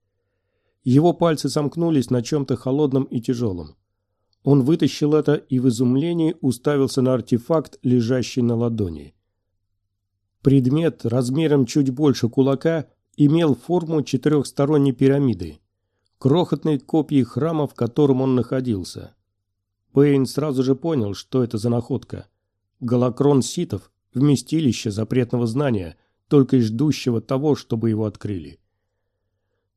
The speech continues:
Искусство конструирования голокронов было утрачено уже много тысячелетий назад,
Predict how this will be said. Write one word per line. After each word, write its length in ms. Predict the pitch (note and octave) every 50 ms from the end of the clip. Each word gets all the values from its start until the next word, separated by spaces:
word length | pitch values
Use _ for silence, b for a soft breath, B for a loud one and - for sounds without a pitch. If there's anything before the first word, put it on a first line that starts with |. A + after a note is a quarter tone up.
| _ _
Искусство 640 | C#3 D3+ D#3 D#3 - - G#3 G3+ - - - E3+ D#3+
конструирования 840 | - - D3 C3 - - C#3 D3+ D#3+ E3 D#3 D#3 C#3+ D3 C#3+ C#3
голокронов 640 | A#2+ A2+ C#3 C#3+ C#3 - - D3+ E3+ E3+ D#3+ D#3+ C3+ -
было 260 | - A#2+ C#3 D#3+ D3+ D3
утрачено 600 | D3 C#3 C#3+ - - D3 D3+ - - C#3+ C3+ C3+
уже 200 | C3 A#2 A#2+ B2+
много 340 | A#2+ B2+ C#3 D#3 D3 C3+ C3+
тысячелетий 680 | - C3 A#2+ - C3 - - C3+ C3+ C#3 C3 - B2+
назад, 420 | B2 C3+ C3+ B2+ D#3 C3 - -